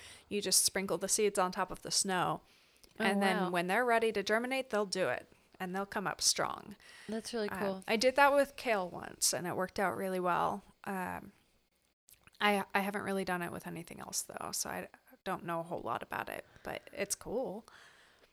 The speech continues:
Speaker 2: So we can plant these things early
Speaker 1: Mm.
Speaker 2: while it's still cold out. Um, if it's warm enough, they'll germinate outside,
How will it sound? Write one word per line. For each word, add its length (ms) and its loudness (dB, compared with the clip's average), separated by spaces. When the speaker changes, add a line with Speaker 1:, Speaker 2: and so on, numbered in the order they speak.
Speaker 2:
So 500 6
we 80 2
can 160 -2
plant 280 2
these 200 -2
things 400 -4
early 280 8
Speaker 1:
Mm. 40 4
Speaker 2:
while 180 4
it's 100 -2
still 200 -2
cold 280 0
out. 500 4
Um, 480 0
if 180 4
it's 240 0
warm 320 4
enough, 420 6
they'll 140 8
germinate 400 2
outside, 600 2